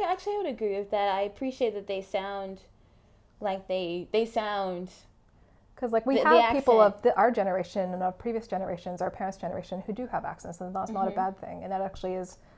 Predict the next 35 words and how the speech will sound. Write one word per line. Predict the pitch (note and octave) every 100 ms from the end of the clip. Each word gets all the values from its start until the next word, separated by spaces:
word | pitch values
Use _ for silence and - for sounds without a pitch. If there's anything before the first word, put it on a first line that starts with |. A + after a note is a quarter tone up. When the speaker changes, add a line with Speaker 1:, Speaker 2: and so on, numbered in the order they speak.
| - - -
Speaker 2:
representative. | F#3+ F#3+ F3+ F3 - - G3 - - - _ _ _ _ -
Speaker 1:
Mm-hmm. | A#3 A3 G3+ A3 - - - - -
I | B3+ C4+
almost, | C4+ D#4+ F#4 -
I |
wonder | B3+ C4 D4 E4
if | D4 B3+ - - - _ - _ _ - -
and | A#3
I'm | B3+
saying | B3+ C4 C4+
this | D4 C#4
as | A3+
a | G3+
Black | G3 F#3+ G3
person. | G#3+ G#3+ G#3 G3+
When | G3 F#3+
I | - F#3
see | G#3+ - A3
certain | A3 G#3+ G3 G3+
Black, | F#3 F3 F#3+ - - _ _ _ -
when | A3
I |
see | A3 B3+
Black | G#3 G3+
people | A3 G#3+
portrayed | G#3 G3+ G#3 G3+
in | F#3+ F#3
media, | F3+ F#3 A3 B3 B3
sometimes | B3+ C4 B3 A#3+
I | A3
get | G#3 F#3+ -
really | G3 G3+ G3+ G3+ G3 G3 F#3+
defensive | G#3 A3 G#3+ A3 G#3+
about | F#3 F3+ F3
it. | F3 E3+